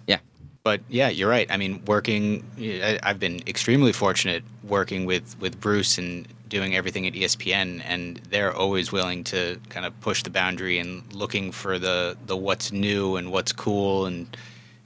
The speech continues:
Speaker 2: you know, what's the new toy out there. I mean, I'm sure everybody's seen SportsCenter, and it's big and flashy and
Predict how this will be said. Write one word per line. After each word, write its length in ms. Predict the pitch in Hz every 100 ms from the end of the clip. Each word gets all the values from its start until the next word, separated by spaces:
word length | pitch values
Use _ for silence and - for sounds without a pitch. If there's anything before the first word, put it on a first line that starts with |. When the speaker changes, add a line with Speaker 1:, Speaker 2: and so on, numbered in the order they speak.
| _
Speaker 2:
you 80 | 92
know, 140 | 85
what's 360 | 82 92 98 -
the 100 | 98
new 180 | 98 92
toy 400 | - 101 98 92
out 240 | 90 85
there. 340 | 92 87 87 85 - - 92
I 60 |
mean, 340 | 92 90 87 85 -
I'm 200 | 87 85 - - -
sure 240 | 101 92
everybody's 440 | 90 92 90 87 -
seen 340 | 101 95 92
SportsCenter, 680 | - - 95 - 90 87 90
and 100 | 90
it's 180 | 90 -
big 380 | - 87 104 90
and 100 | 80
flashy 460 | - 95 - - -
and 320 | 78 -